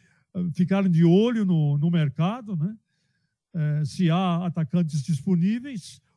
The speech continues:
o Borussia Dortmund já contratou o Karim Adeyemi, é um outro tipo de jogador, não é um atacante tipo Haaland ou tipo Lewandowski. Vamos ver como o Bayern vai reagir em relação a essa provável saída do Robert Lewandowski,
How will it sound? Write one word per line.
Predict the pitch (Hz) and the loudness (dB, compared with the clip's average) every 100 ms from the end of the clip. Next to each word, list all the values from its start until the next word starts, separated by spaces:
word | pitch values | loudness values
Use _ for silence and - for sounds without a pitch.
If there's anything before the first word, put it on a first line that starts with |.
| _ | _
o | 190 180 165 | 0 2 4
Borussia | 156 180 185 185 | 2 2 0 -2
Dortmund | 147 160 147 170 143 | 0 -2 0 0 0
já | 170 | -2
contratou | - 165 147 156 - 160 151 | 0 0 0 -2 0 0 0
o | |
Karim | - 160 147 147 151 - _ - | -2 -2 0 0 -2 -6 _ -4
Adeyemi, | 156 131 160 226 285 190 - _ 175 | -2 0 0 0 -4 -12 -16 _ -2
é | |
um | 165 180 | -2 0
outro | 190 196 226 208 180 135 - _ | 0 0 0 -4 -4 -4 -8 _
tipo | 180 - 165 131 - _ - | -4 -2 -2 -4 -8 _ -2
de | 185 | 0
jogador, | 160 180 165 156 135 170 240 | 2 2 2 0 0 0 0
não | 196 165 | -2 0
é | 208 | 0
um | 202 | 0
atacante | 180 180 147 175 170 143 | -4 -4 -4 -2 -2 -2
tipo | 143 185 165 165 127 | -4 -2 -2 -2 -2
Haaland | 151 165 160 143 | -2 0 0 -2
ou | 147 | -4
tipo | - 151 160 | -4 -4 -2
Lewandowski. | 156 170 170 165 220 - - _ _ - | -2 -2 -2 -4 -6 -12 -18 _ _ -10
Vamos | 202 214 139 | -6 -4 -4
ver | 214 151 | -4 -4
como | 233 247 240 | -8 -6 -4
o | |
Bayern | 165 170 214 190 151 120 - _ _ | 0 0 0 0 -2 -4 -12 _ _
vai | 165 165 | -2 0
reagir | 156 175 175 127 135 175 196 233 165 _ _ _ _ - | 2 2 0 0 2 4 2 -2 -10 _ _ _ _ -4
em | 175 | 0
relação | 175 180 156 - 170 190 214 | 0 0 0 0 0 0 -2
a | 175 | -2
essa | 175 147 180 | -2 -2 -2
provável | 160 185 143 175 233 247 247 | 0 0 2 2 2 -2 -8
saída | 147 208 165 165 190 208 | -6 -4 0 2 0 -2
do | 175 | -2
Robert | 160 147 170 175 | -2 0 0 0
Lewandowski, | 165 160 139 131 170 - | 0 0 0 0 -2 -4